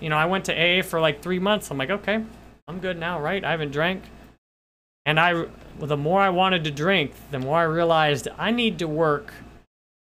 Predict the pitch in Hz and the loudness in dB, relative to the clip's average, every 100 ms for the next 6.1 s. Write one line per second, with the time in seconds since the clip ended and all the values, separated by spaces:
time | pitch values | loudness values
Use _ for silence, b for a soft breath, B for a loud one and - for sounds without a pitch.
0 | _ 208 233 202 165 151 - - 208 226 | _ -2 0 0 -2 -4 -4 2 4 4
1 | 220 208 165 156 185 165 131 120 120 110 | 4 2 -2 0 4 4 4 2 -2 -2
2 | 98 - - - - - _ _ _ _ | -4 -10 -10 -14 -20 -20 _ _ _ _
3 | _ 196 214 214 - - 220 226 226 220 | _ 0 2 0 0 2 4 4 4 2
4 | 156 214 170 127 - - - 170 180 196 | 2 4 4 0 -4 -8 0 2 4 2
5 | 175 220 226 170 - 127 107 87 98 120 | 4 4 4 4 0 0 0 0 -4 -4
6 | - | -6